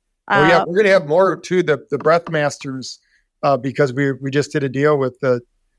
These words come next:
Speaker 1: the top twelve breath masters. We're gonna get some sessions from them. So, uh, I
Speaker 2: Awesome.
Speaker 1: love those myself. I, I every morning will do wi-, in my, uh, infrared sauna. Uh, it's a pop-up sauna. At, at the ho-, at the office here, I do have a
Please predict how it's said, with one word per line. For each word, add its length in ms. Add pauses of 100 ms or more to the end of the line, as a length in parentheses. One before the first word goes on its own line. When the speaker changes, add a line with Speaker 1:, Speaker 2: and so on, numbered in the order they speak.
(140)
Speaker 1:
the 60
top 340
twelve 320
breath 300
masters. 520
We're 80
gonna 140
get 200
some 160
sessions 480
from 220
them. 300
So, 300 (400)
uh, 200
I 140
Speaker 2:
Awesome. 140
Speaker 1:
love 220
those 460
myself. 480 (280)
I, 320 (200)
I 200
every 240
morning 640
will 180
do 540
wi-, 200
in 160
my, 320 (260)
uh, 200
infrared 420
sauna. 540 (540)
Uh, 220
it's 180
a 40
pop-up 420
sauna. 520
At, 100
at 260
the 100
ho-, 280 (100)
at 200
the 260
office 400
here, 240
I 100
do 200
have 260
a 160